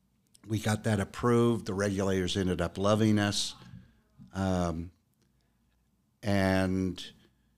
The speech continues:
just as we were moving into a new phase with that bank,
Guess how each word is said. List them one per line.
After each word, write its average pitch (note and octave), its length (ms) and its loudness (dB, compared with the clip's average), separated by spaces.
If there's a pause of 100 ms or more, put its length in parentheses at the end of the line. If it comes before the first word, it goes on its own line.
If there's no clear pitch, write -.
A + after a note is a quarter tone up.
(200)
just C3 640 6
as A2 200 2
we A2 180 4
were G#2 140 6
moving A2 360 6
into G#2 340 2
a G2+ 60 4
new G#2 180 4
phase G#2 440 0
with G2 160 -2
that F#2+ 280 0
bank, G2 580 -2